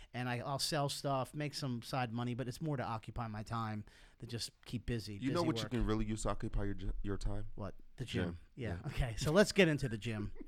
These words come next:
Speaker 1: <laughs> I just signed up for a gym membership again, okay? So now I, uh, have a diet coach who I pay.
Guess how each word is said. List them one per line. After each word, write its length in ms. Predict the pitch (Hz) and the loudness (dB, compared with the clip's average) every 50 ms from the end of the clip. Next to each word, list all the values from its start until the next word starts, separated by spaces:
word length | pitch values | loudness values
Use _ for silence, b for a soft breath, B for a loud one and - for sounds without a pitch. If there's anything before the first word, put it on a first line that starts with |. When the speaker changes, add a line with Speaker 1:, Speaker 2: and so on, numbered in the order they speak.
| - - | -12 -14
Speaker 1:
<laughs> 280 | - - - - - - | -14 -14 -14 -10 -4 0
I 80 | 160 151 | 0 2
just 220 | 190 214 175 - | 4 4 6 8
signed 260 | 220 196 180 175 160 | 10 10 10 10 10
up 180 | 160 156 151 - | 10 8 6 4
for 140 | - 151 139 | 2 2 2
a 40 | 131 | 2
gym 240 | 113 113 120 110 101 | 0 -2 -4 -4 -4
membership 480 | 98 98 95 101 95 - - 107 95 - - | -4 -4 -4 -6 -6 -6 -6 -6 -6 -6 -2
again, 460 | - 147 160 160 131 113 90 85 92 - - - | 2 4 4 4 4 0 -2 -4 -8 -12 -10 -6
okay? 280 | - 131 139 143 135 - - b b b b b b | -2 0 0 0 -2 -4 -8 b b b b b b
So 180 | b - - 156 | b 0 2 4
now 400 | 160 160 160 156 156 156 147 - b b b b - | 6 6 6 6 6 6 4 2 b b b b 2
I, 180 | 143 139 139 143 | 4 4 4 4
uh, 220 | 139 135 135 131 | 4 4 2 2
have 180 | 113 123 165 165 | 4 6 6 6
a 20 | 156 | 10
diet 300 | 170 160 147 147 143 - | 10 10 8 8 6 6
coach 320 | 151 160 190 - - - | 4 4 4 4 2 2
who 120 | - 147 147 | 4 4 4
I 100 | 135 127 | 4 4
pay. 380 | - 147 147 147 160 185 190 | 4 4 4 4 2 0 -2